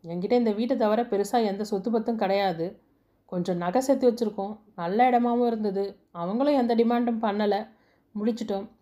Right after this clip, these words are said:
கல்யாணத்துக்கு பிறகு அவ படிக்கட்டுமே" என்றார். அனைத்தையும் கேட்டுக்கொண்டவன், "சரிங்க மாமா, காலையில மைசூர்ல இருந்தாகணும். இப்போ கிளம்பினாலே வீட்டுக்கு போக மிட் நைட் ஆகிடும். இல்லைனா நைட் டிரைவ் பண்ணிட்டு போகணும், தூக்கம் இருக்காது.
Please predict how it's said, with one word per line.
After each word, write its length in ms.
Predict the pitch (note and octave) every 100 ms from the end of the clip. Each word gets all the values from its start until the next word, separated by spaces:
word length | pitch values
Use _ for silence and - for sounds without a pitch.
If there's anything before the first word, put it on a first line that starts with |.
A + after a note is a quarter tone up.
| _
கல்யாணத்துக்கு 580 | - E3 F#3 A#3 B3+ C4+
பிறகு 220 | C4+ C4+
அவ 240 | C#4 C4 A#3+
படிக்கட்டுமே" 680 | A#3+ A#3+ A3 A3 A3 G#3
என்றார். 500 | - F#3 F#3 E3+ E3 _ _ _ _ _ _ _
அனைத்தையும் 480 | F3 G#3+ C4 C#4+ C#4+
கேட்டுக்கொண்டவன், 680 | C4 B3 C4 A3 A3 G#3 G3 - _ _ _
"சரிங்க 260 | F3 G3+ C#4
மாமா, 380 | C4+ A#3+ A3+ - _ _ _ _
காலையில 300 | F#3 G3+ C4
மைசூர்ல 460 | A3 G#3 A3+ C#4+ B3+
இருந்தாகணும். 640 | A3 A3 A3 G3+ F#3 F#3 G#3+ _
இப்போ 260 | - F3 G#3+
கிளம்பினாலே 680 | G#3+ - B3 A#3+ A3+ A#3 B3
வீட்டுக்கு 320 | A#3 A#3+ C4+
போக 240 | A3 G3 A3+
மிட் 220 | F#3+ F#3
நைட் 240 | A3+ A#3
ஆகிடும். 420 | A3 F#3 F3+ F3+ G3 _ _ _ _ -
இல்லைனா 520 | G3+ G3 G#3+ A#3 G#3+
நைட் 260 | F#3+ G#3+
டிரைவ் 240 | A3 A3 A#3
பண்ணிட்டு 280 | A#3 G#3+ -
போகணும், 340 | F3+ F3+ F#3+
தூக்கம் 300 | G3+ A#3+ B3
இருக்காது. 560 | A3 G3+ F#3 E3+ F#3